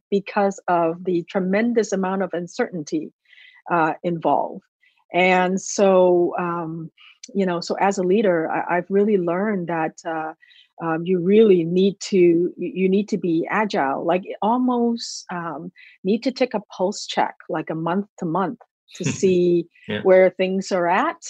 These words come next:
Speaker 1: and, um, and if things are still on track.
Speaker 2: Yeah.
Speaker 1: Um, and then the other thing I learned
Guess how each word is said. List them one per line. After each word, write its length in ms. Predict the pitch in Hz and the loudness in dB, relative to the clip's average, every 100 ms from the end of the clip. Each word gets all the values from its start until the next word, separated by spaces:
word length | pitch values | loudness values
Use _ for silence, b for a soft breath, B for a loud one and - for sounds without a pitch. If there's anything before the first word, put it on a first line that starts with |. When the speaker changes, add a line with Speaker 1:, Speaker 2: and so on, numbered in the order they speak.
| - | -10
Speaker 1:
and, 580 | 202 175 170 165 170 175 190 | -6 -4 -4 -6 -8 -10 -8
um, 580 | 170 160 147 123 - 180 196 | -6 -6 -6 -8 -10 -10 -8
and 200 | 170 165 | -6 -2
if 100 | 160 - | -2 -2
things 260 | 190 185 | -4 -4
are 40 | 185 | -8
still 280 | - 185 180 | -4 -2 0
on 220 | 165 160 | -2 -6
track. 460 | - 175 - - - _ B B B | -4 -2 -4 -8 -20 _ B B B
Speaker 2:
Yeah. 140 | B 131 - | B -12 0
Speaker 1:
Um, 240 | 185 185 190 | 4 4 2
and 240 | 208 214 | 0 2
then 140 | 240 240 | 2 2
the 120 | 247 | 4
other 180 | 277 320 | 4 2
thing 220 | 277 226 | 2 0
I 120 | 190 | 0
learned 640 | 175 196 240 220 165 165 | 0 0 0 0 -2 -4